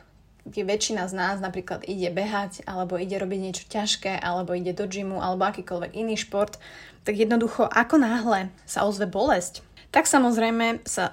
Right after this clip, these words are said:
začíname, mm, utápať, niekto menej, niekto viac, s emocionálne zaťaženými myšlienkami, že fú, toto je ťažké, toto nedám,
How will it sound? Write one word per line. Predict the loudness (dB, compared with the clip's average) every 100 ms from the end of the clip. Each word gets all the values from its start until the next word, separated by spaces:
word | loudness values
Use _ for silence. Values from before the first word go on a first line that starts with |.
| 2
začíname, | 2 4 2 2 0 -2 -4 -14 -20 -10
mm, | -8 -8 -10 -4
utápať, | 0 2 4 4 2
niekto | 0 0 0
menej, | -2 -2 -4
niekto | -6 -8 -2
viac, | 0 0 -2 -12 -16 -12
s | -10 0
emocionálne | 2 2 2 0 2 -2 -2 -6 -12 -12
zaťaženými | -2 0 0 -2 -2 -6
myšlienkami, | -4 -4 -2 -2 -2 -2 -4 -8 -20 -20 -20 -8 -6
že | -4
fú, | -2 -2 -2
toto | -4 -6 -6
je | -6
ťažké, | -4 -4 -2 -2 0 0
toto | -2 -6 -4
nedám, | 0 0 2 2 4 0